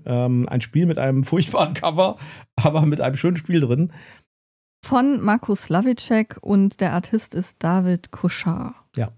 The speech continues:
Speaker 1: wie gesagt, das innen drin Cover, äh, innen drin Artwork finde ich cool. Das Cover finde ich, äh,
Speaker 2: Ich find das Cover nicht so super schlecht, aber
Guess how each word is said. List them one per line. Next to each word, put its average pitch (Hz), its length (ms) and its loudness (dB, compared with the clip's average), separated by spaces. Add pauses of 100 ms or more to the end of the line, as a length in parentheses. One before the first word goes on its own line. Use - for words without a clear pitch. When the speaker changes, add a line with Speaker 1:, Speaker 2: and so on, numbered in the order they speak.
Speaker 1:
wie 131 100 0
gesagt, 127 240 0
das - 80 -6
innen 185 140 4
drin 196 140 2
Cover, 175 300 -2
äh, 139 100 2
innen 170 140 0
drin 170 200 0
Artwork 151 320 0
finde 147 120 0
ich - 120 -8
cool. 180 280 2
Das 123 280 -4
Cover 139 320 0
finde 131 240 0
ich, 127 240 -4
äh, 120 220 0
Speaker 2:
Ich 120 140 4
find 277 180 2
das - 220 0
Cover 277 360 0
nicht 240 260 2
so 240 160 2
super 277 340 -2
schlecht, - 480 -4
aber 214 380 0